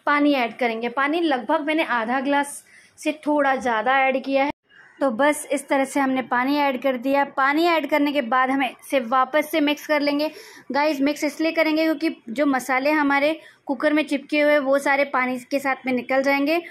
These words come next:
और वो जलेंगे नहीं, क्योंकि जलने के बाद सब्ज़ी का टेस्ट थोड़ा ख़राब हो जाता है। तो बस इस तरह से हमने सब्ज़ी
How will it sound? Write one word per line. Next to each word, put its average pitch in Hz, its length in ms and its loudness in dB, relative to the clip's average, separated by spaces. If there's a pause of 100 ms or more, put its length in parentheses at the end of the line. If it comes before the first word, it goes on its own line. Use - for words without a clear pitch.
(200)
और 262 140 0
वो 269 120 0
जलेंगे 262 440 2
नहीं, 311 160 2
क्योंकि 294 200 -2
जलने 269 260 0
के 294 100 -2
बाद 269 160 0
सब्ज़ी 233 240 -6
का 247 100 -2
टेस्ट 233 260 -4
थोड़ा 233 140 -2
ख़राब 240 300 -2
हो 269 60 0
जाता 269 240 0
है। 254 60 -2
तो 254 120 0
बस 277 400 -4 (400)
इस 247 160 -4
तरह 254 180 2
से 247 120 -6
हमने 233 840 -8
सब्ज़ी 233 420 -6